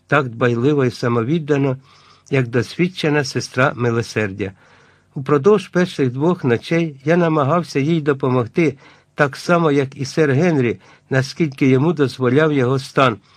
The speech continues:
адже він сам ледве рухався. Але Фулаті не подобалося наше втручання, і вона ледве його витримувала.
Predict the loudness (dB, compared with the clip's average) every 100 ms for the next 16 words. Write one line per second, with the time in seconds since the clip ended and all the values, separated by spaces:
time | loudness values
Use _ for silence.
0 | _ _ -2 0 -2 -2 -6 -10 _ 0
1 | 2 4 2 2 2 0 -4 -4 -4 -4
2 | -2 -6 -4 -10 -10 _ _ _ _ 2
3 | 2 2 0 2 2 0 -6 -2 -2 0
4 | 0 2 2 2 0 -2 0 2 0 -2
5 | -8 -6 -8 -2 0 0 -2 -6 -14 -20
6 | _ -2 2 4 4 2 0 -2 0 0
7 | 0 0 -2 -4 -6 -4 0 0 2 0
8 | -2